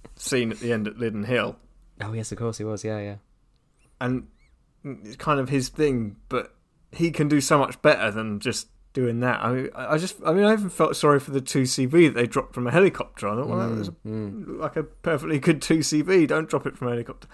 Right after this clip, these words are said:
Speaker 1: I didn't feel too bad for the other more modern cars 'cause there's tons of them.
Speaker 2: <laughs> There's,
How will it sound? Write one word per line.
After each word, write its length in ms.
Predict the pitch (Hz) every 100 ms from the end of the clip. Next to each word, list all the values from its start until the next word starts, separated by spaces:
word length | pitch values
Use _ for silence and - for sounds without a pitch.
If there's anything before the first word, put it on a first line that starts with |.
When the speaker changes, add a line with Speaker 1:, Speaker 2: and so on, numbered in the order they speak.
| -
Speaker 1:
I 80 | 143
didn't 220 | 180 156
feel 140 | 151
too 200 | 139 151
bad 300 | 123 135 120
for 80 | 104
the 100 | 131
other 260 | 131 123 120
more 220 | 127 123
modern 300 | 117 127 113
cars 280 | 104 101 101
'cause 160 | - 107
there's 160 | 214 208
tons 320 | - 120 107
of 60 | 110
them. 140 | 104 101 - - - - 135
Speaker 2:
<laughs> 100 | - 135 - - - -
There's, 260 | 139 123